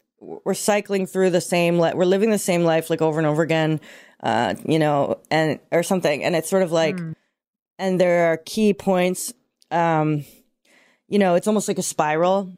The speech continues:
Speaker 1: where, like, y-, but you can make slight changes and then arrive in a different place.
Speaker 2: Mm, I like that. I like that. I mean, I think, I think if I'm talking about is obviously we don't, you know,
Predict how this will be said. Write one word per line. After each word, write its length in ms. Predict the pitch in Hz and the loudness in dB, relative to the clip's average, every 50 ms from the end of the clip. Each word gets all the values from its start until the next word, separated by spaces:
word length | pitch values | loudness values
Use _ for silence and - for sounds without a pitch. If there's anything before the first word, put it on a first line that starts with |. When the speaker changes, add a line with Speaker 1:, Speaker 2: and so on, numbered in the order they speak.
| _ _ _ _ _ - | _ _ _ _ _ -6
Speaker 1:
where, 340 | 180 190 175 165 160 156 143 | -2 0 2 2 4 4 4
like, 200 | 156 156 151 - - _ 127 - | 2 2 0 -4 -10 _ -20 -12
y-, 160 | - 127 101 120 | -10 -8 -8 -2
but 160 | 131 175 127 | 0 0 0
you 120 | 139 165 156 | 0 -2 0
can 160 | - 170 170 | 2 2 2
make 240 | 165 160 160 - - | 2 2 0 -4 -10
slight 380 | - - - 165 160 156 - | -12 -2 -2 0 0 -2 -4
changes 540 | - - 170 160 160 165 147 170 170 160 156 | -4 -2 0 0 2 2 2 2 0 0 0
and 100 | 156 156 | 0 0
then 260 | 147 151 151 147 - _ _ _ - - | 2 2 2 0 -2 _ _ _ -8 -4
arrive 420 | 131 101 147 160 151 156 151 139 | 0 0 2 2 2 0 -2 -2
in 40 | 160 | -2
a 60 | 156 | -2
different 340 | 147 160 151 - 151 - 214 | 0 -2 -2 -2 -2 -2 0
place. 300 | 214 151 151 151 - 214 | 2 2 2 2 2 0
Speaker 2:
Mm, 140 | 208 208 196 | 0 0 0
I 80 | 190 190 | 0 0
like 240 | 190 190 185 - | 0 0 -2 -2
that. 260 | - 170 165 156 156 - | -2 0 0 0 0 0
I 60 | 180 | 0
like 240 | 180 175 175 175 - | 0 0 0 0 -2
that. 160 | 170 156 - - | -2 -2 0 2
I 40 | |
mean, 100 | 226 247 | 2 0
I 80 | 247 240 | 0 -2
think, 220 | - - 302 294 - | -2 -4 -6 -4 -2
I 80 | - 240 | -4 -2
think 180 | - 277 233 277 | -2 -2 -2 0
if 60 | 254 | 0
I'm 120 | 262 226 208 | 0 0 0
talking 220 | 214 214 202 202 | -2 0 0 0
about 200 | 196 196 185 175 | 0 0 0 0
is 80 | 185 - | -2 -2
obviously 400 | - - 196 208 208 - - 196 | -2 -2 0 0 -2 -2 -2 -2
we 100 | 185 185 175 | -2 -2 -2
don't, 300 | 170 190 185 156 - 151 | -2 -2 -2 -2 -2 0
you 80 | 180 | 0
know, 160 | 170 156 156 | 2 2 0